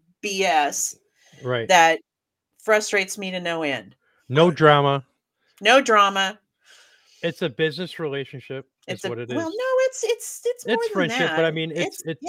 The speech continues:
Speaker 1: yeah.
Speaker 2: premises is a business relationship because
Speaker 1: It's
Speaker 2: of
Speaker 1: an
Speaker 2: friendship.
Speaker 1: adult relationship.
Speaker 2: Right, right. You know, but we're doing this on a professional
Speaker 1: And he
Speaker 2: level.
Speaker 1: adulted, no, I le-, I adulted on him. I, I said, "I'm done." But
Speaker 3: Yeah.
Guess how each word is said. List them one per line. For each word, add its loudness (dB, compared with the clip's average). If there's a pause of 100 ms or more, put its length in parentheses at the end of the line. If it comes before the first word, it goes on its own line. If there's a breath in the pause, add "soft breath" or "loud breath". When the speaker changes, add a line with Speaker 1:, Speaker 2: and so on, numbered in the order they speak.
Speaker 1:
yeah. 0
Speaker 2:
premises -6
is -10
a -12
business -10
relationship -12
because 0
Speaker 1:
It's -4
Speaker 2:
of -4
Speaker 1:
an -6
Speaker 2:
friendship. 0
Speaker 1:
adult 4
relationship. -4
Speaker 2:
Right, -4 (120)
right. -6 (680)
You -8
know, -10 (120)
but -2
we're 2
doing -2
this -6 (1000 soft breath)
on 0
a -4
professional -4
Speaker 1:
And -2
he 4
Speaker 2:
level. 0
Speaker 1:
adulted, 4
no, -2
I -2
le-, -8
I 0
adulted -8
on -16
him. -18 (520)
I, -14 (180)
I -14
said, -16
"I'm -18
done." -20 (920 soft breath)
But -14 (520)
Speaker 3:
Yeah. -8